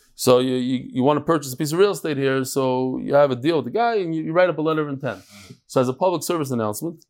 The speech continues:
telling the Olam, do not sign it. Do not sign it unless you have a lawyer, because it's just as strong, it's just as powerful as the actual contract. So you think, "Oh, it's on a napkin," and just writing a couple of things,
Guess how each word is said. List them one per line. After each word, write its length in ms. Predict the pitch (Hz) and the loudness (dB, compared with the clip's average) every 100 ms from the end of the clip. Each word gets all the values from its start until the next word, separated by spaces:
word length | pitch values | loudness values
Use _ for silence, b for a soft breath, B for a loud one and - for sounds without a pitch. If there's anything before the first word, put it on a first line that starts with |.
| _ | _
telling 220 | 151 143 | 2 4
the 60 | 127 | 4
Olam, 380 | 113 139 180 - _ - | 4 2 -2 -14 _ 0
do 80 | |
not 220 | 233 269 - | 2 2 2
sign 300 | 190 139 104 | 0 -2 -8
it. 260 | - - 240 254 _ _ _ | -16 -20 _ _ _ _ _
Do 80 | 160 | 2
not 200 | 226 - | 2 0
sign 340 | - 214 240 | 0 2 2
it 120 | 233 | 0
unless 340 | 190 196 202 196 | 0 0 -2 -2
you 60 | |
have 80 | 180 | -2
a 40 | |
lawyer, 320 | 185 233 208 143 | 2 2 2 -2
because 300 | 135 143 135 | -4 -4 -6
it's 160 | 110 | -6
just 300 | 180 220 214 | -4 -4 -4
as 120 | 170 | -8
strong, 380 | - 202 208 180 | -8 0 0 0
it's 80 | 135 | -4
just 180 | 185 170 | -6 -6
as 140 | 156 | -10
powerful 640 | 139 196 202 151 156 170 b b b - | -6 0 2 2 -2 -2 b b b -2
as 200 | 160 160 | 0 0
the 100 | 160 | 0
actual 500 | 160 156 180 180 175 | -2 -2 -4 -4 -4
contract. 540 | 262 247 165 123 101 _ _ _ _ | -2 -2 -2 -8 -8 _ _ _ _
So 100 | 147 | -2
you 60 | |
think, 160 | 202 233 | 0 4
"Oh, 140 | 240 | 4
it's 100 | 190 | 4
on 80 | 175 | 4
a 60 | 180 | 2
napkin," 480 | 151 135 - 185 | 2 0 -2 -2
and 120 | 175 156 | -2 -4
just 200 | 175 170 | -6 2
writing 280 | 185 185 | 2 2
a 60 | 160 | 0
couple 240 | 196 190 | -2 0
of 100 | 180 | 0
things, 320 | - 220 147 | 0 -2 -2